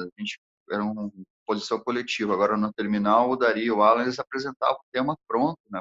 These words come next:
pra gente, e a gente tinha que desenvolver em cima daquilo.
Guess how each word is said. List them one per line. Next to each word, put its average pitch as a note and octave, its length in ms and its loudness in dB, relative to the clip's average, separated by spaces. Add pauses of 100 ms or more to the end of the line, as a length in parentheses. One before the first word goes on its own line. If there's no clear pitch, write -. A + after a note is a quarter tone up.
pra F2+ 180 -8
gente, G#2+ 280 -4
e C3 40 -4
a - 20 -2
gente B2+ 240 -4
tinha B2 160 -8
que B2+ 100 -10
desenvolver A#2 480 -2
em A2+ 60 -4
cima B2+ 300 -6
daquilo. G2+ 420 -8